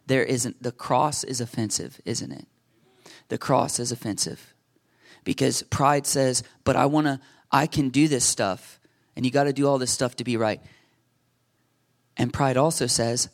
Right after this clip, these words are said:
"And I can do whatever I want and God will forgive me." Isn't pride deceptive? So verse twelve, as I, I talked about this a few weeks ago, "As for these, those agitators, I wish they would go the whole way and emasculate themselves."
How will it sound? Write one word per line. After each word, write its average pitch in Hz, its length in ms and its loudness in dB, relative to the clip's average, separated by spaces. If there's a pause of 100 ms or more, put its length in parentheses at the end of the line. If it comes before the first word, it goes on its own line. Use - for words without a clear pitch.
"And 120 120 -2
I 131 120 0
can 123 180 -2
do 123 120 0
whatever 123 320 -2
I 123 120 -2
want 139 300 -4 (160)
and 120 160 -6
God 120 160 -6
will 123 80 -8
forgive 135 380 -8
me." 117 220 -14 (1800)
Isn't 131 260 -2
pride 139 280 -4
deceptive? - 680 -6 (2750)
So - 260 0
verse 147 240 0
twelve, - 560 -2 (100)
as 127 160 -2
I, 131 220 0
I 135 40 2
talked 123 280 -2
about 120 220 -4
this 120 180 -6
a - 40 -10
few 127 120 -6
weeks 120 220 -2
ago, 120 280 -2
"As 139 240 0
for 151 160 -2
these, 147 260 0
those 131 220 2
agitators, 139 800 0
I 139 100 0
wish 139 260 2
they 147 160 2
would 143 140 0
go 135 180 4
the 127 140 2
whole 139 240 4
way 127 320 2
and 127 180 -2
emasculate 123 760 -2
themselves." - 680 -6